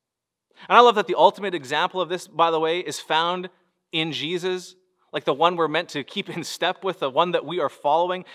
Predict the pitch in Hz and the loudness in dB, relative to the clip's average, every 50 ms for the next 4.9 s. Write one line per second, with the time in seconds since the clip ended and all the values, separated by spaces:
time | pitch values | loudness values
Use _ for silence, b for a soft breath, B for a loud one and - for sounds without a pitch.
0 | B B - - 214 202 170 196 190 175 190 180 - - 180 165 - - 220 196 | B B -10 -10 -6 -2 0 0 0 2 -2 -4 -4 -6 -10 -10 -6 -4 -2 -2
1 | 156 - 220 - B B B B B - - 240 240 214 - - - - 240 262 | 0 0 -2 -2 B B B B B -10 -8 -6 -6 -8 -8 -12 -10 -8 -6 -6
2 | 247 - - _ 175 151 196 220 190 - 240 254 - - 233 214 - - - 175 | -6 -6 -10 _ -6 -2 -2 -2 -2 -4 -8 -8 -4 -4 -4 -4 -4 -4 -4 -4
3 | 131 123 151 160 190 247 247 208 190 - - _ _ - - - - 196 226 220 | -4 -4 -4 -4 -4 -2 -2 -4 -6 -6 -8 _ _ -20 -10 0 2 2 2 2
4 | - - 208 170 180 175 175 - 170 190 208 165 131 117 127 - - | 0 -4 -8 -4 -4 -6 -6 -6 -6 -8 -6 -6 -8 -12 -14 -16 -20